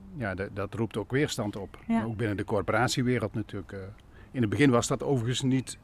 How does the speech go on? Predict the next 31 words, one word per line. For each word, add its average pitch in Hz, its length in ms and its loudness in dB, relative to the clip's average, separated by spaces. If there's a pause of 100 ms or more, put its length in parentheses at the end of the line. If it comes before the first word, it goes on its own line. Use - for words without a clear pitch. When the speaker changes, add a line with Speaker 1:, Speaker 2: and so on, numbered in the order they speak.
(140)
Speaker 1:
echt - 400 -6
aan 127 180 0
de 131 60 2
hand, 147 360 0
want 117 180 0
er 110 60 0
was 104 160 -2
natuurlijk 107 280 -6
wel 104 100 -2
een - 60 -8
soort 107 280 -8 (540)
bewustzijn 117 560 0
in 110 120 0
de 104 80 0
wereld 107 420 0
dat, 107 140 -4 (260)
of - 120 -16
in, 110 180 -8
in 110 140 -6
de 110 80 -10
corporatiewereld 110 960 0
en 107 100 -4
in 107 100 0
de 104 60 -4
stadsvernieuwingswereld 110 1000 -2
rond 110 260 -6
Vogelaar 117 640 2
zijn 107 180 -4
al 107 100 -2
die 107 120 -2
rapporten 101 600 -2